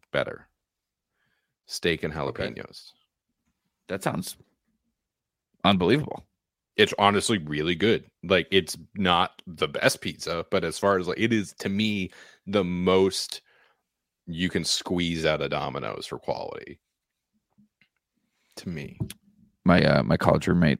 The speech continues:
Speaker 2: worked at Domino's, was the manager at Domino's. Would bring us, like, midday pies
Speaker 1: Oh.
Speaker 2: without notice,
Speaker 1: Mm.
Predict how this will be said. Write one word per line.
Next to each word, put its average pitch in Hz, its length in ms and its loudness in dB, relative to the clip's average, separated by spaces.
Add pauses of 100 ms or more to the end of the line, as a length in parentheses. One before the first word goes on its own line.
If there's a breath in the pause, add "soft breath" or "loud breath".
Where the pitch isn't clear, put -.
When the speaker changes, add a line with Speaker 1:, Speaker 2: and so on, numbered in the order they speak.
(100)
Speaker 2:
worked - 240 4
at 82 60 2
Domino's, 85 540 4
was 85 100 -6
the 87 80 2
manager 82 320 4
at 82 60 2
Domino's. 90 480 4 (1400)
Would - 120 -8
bring 147 220 2
us, 69 160 0
like, - 200 -2
midday 71 420 2
pies 73 440 4 (1200 soft breath)
Speaker 1:
Oh. 95 60 -6
Speaker 2:
without 92 280 4
notice, 82 480 4
Speaker 1:
Mm. 110 340 -6